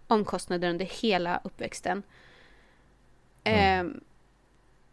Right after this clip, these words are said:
Speaker 1: och då för att göra vinst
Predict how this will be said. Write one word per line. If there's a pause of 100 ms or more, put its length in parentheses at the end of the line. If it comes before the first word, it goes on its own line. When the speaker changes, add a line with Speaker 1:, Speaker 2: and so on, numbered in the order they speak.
(840)
Speaker 1:
och
då
för
att
göra
vinst